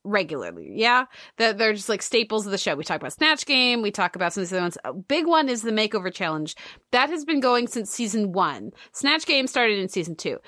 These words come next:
Um, and literally every season of Drag Race, except for All Stars three, has featured a makeover. So at that point, this,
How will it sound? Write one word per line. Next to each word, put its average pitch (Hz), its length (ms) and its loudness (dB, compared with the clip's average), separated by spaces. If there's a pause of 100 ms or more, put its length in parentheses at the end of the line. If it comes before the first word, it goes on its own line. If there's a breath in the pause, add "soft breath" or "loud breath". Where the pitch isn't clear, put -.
(260 loud breath)
Um, 180 260 0 (280)
and 262 140 4 (100)
literally 349 420 2
every 285 300 2
season 269 540 0
of 208 180 -2
Drag 233 300 0
Race, 196 360 0 (240)
except 294 440 -2
for - 180 -2
All 247 180 4
Stars 226 480 -2
three, 151 560 -2 (560)
has 226 240 -2
featured 208 680 2 (140)
a 202 80 -2
makeover. 165 600 -4 (840)
So 277 120 2
at 254 60 4
that 302 160 4
point, 247 300 -2
this, 240 260 2